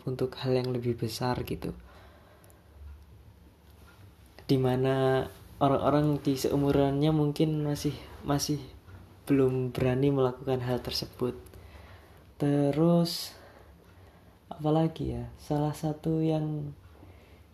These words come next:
jadi, eh, highlight di tahun ini juga itu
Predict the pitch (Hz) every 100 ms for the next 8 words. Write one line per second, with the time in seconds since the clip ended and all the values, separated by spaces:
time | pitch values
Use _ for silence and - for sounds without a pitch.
0 | - - 147 143 151 147 147 147 151 -
1 | - - - - 156 156 156 156 156 156
2 | 156 156 151 - - - - - - -
3 | 147 143 143 147 156 156 151 147 139 139
4 | 147 147 151 151 151 147 135 123 139 170
5 | - - - - - - - - - -
6 | 156 156 185 196